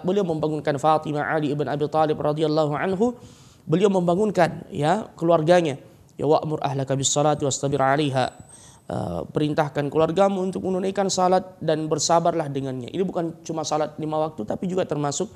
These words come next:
qiyamul lail. Jadi di antara tips yang bisa kita lakukan, termasuk di antaranya, ya, eh, menggunakan jam weker misalnya, ya, untuk itu. Ya, kemudian jangan begadang, tidur, ya, agak cepat, sebagaimana,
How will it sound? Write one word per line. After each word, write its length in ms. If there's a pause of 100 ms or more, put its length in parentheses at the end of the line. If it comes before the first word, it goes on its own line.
(400)
qiyamul 340
lail. 200 (320)
Jadi 240
di 80
antara 240
tips 240
yang 160
bisa 160
kita 160
lakukan, 480
termasuk 420
di 80
antaranya, 560 (460)
ya, 340
eh, 540
menggunakan 640
jam 200
weker 360
misalnya, 480 (480)
ya, 160
untuk 240
itu. 420 (460)
Ya, 80
kemudian 400
jangan 400
begadang, 480
tidur, 320 (240)
ya, 240
agak 320
cepat, 480
sebagaimana, 560